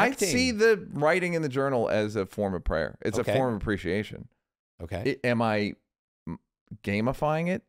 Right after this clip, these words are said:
Speaker 2: Yeah. But I also wore a wristband that shocked me, so I smile. Like, you know, I d-, I, I believe that I need, people need, like, parameters and need motivators and need a reason to do,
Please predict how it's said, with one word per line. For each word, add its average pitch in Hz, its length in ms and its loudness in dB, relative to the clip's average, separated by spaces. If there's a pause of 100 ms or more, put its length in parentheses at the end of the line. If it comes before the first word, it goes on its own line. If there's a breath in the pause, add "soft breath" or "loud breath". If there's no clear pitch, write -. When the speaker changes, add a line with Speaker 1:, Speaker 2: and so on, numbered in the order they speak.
(260)
Speaker 2:
Yeah. 208 460 -2 (500)
But 151 100 2
I 175 120 2
also 170 220 -2
wore 151 320 2
a 139 40 0
wristband 135 580 -2
that 131 220 -2
shocked - 360 -4
me, 160 180 -2
so 151 180 -2
I 151 120 0
smile. 180 380 -4 (420)
Like, 123 280 2 (180)
you 147 160 0
know, 110 240 2
I 131 160 4
d-, 117 280 0 (140)
I, 139 240 2 (220)
I 143 220 2
believe 147 460 0
that 127 120 2
I 120 160 4
need, 117 560 2
people 117 380 0
need, 104 380 0 (100)
like, 87 300 0 (100)
parameters 82 580 -2
and 92 240 -2
need 87 340 -2
motivators 80 680 0
and 80 160 -4
need 78 360 -4
a 117 80 2
reason 117 500 0
to 107 100 -6
do, 98 220 -4